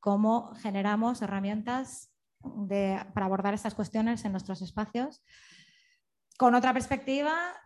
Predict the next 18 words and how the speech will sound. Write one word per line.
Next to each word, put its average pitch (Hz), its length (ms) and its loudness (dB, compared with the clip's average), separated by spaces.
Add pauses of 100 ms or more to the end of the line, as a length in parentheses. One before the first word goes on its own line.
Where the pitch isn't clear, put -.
(140)
y, 220 1000 0
y 247 100 -2
poniendo, 240 580 4
bueno, 202 400 0
por 214 140 -8
parte 226 280 -2
de, 226 580 0 (120)
de 220 100 -2
esa 226 220 0
justicia 226 640 -4
transformadora 226 680 -2
o - 20 2
restaurativa, 220 680 -2
muchas 233 340 -4
veces, 226 540 -10 (720)
sobre 240 200 -2
todo 240 240 0
cuando, 208 680 0